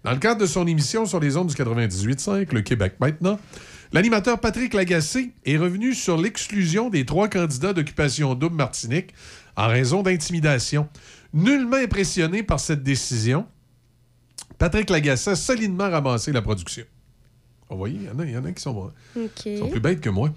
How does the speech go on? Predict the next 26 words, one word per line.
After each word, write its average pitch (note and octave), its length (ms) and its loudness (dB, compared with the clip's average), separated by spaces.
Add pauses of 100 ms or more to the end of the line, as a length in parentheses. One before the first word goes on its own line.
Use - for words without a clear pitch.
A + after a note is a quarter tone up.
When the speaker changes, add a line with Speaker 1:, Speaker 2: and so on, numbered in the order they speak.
(680)
Speaker 1:
Question C4 480 4
rhétorique. A3+ 840 0
C'est-tu G#3 680 0
en G#3 160 2
direct, F3 500 0
cette D#3 220 -2
émission-là ? E3 880 2
Non, F#3 300 2
parfait. F3+ 560 -2 (400)
Donc, F#3 260 2
voici G#3 380 0
mon A3 140 2
commentaire. D#3 720 0 (260)
C'est F3+ 280 0
une F#3+ 140 0
belle A3+ 240 2
bande G#3 320 0
d'hypocrites, F3+ 760 -2
tant G#3+ 160 0
aux G3 60 0
productions F3 640 0
J D#3+ 260 -2
qu'à D3 160 0
Nouveau. F3+ 480 2
Voici G3 460 -2
pourquoi. D3 500 -6